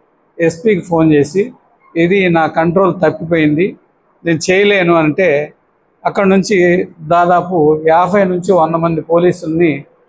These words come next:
అక్కడ పంపించారు. ఆ తర్వాత ద్రోణుల్ని పంపించి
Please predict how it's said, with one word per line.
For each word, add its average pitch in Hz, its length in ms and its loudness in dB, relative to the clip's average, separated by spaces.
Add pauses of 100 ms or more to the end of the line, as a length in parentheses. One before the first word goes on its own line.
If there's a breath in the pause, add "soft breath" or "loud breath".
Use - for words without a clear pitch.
(360)
అక్కడ 147 180 0
పంపించారు. 156 720 0 (580)
ఆ - 20 -18
తర్వాత 185 500 0
ద్రోణుల్ని 190 760 2 (1040)
పంపించి 170 680 -2